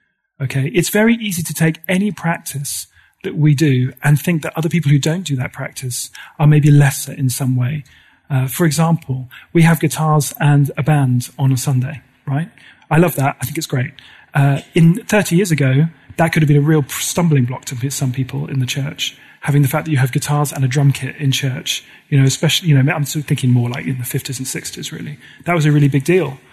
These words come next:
Uh, but for us, perhaps we think that people who don't do that,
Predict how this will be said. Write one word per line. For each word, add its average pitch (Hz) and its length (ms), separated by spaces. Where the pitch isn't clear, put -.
Uh, 127 340
but 170 140
for 175 180
us, 143 440
perhaps - 640
we 170 160
think 170 200
that 165 80
people 151 200
who 143 120
don't 175 520
do 135 160
that, - 460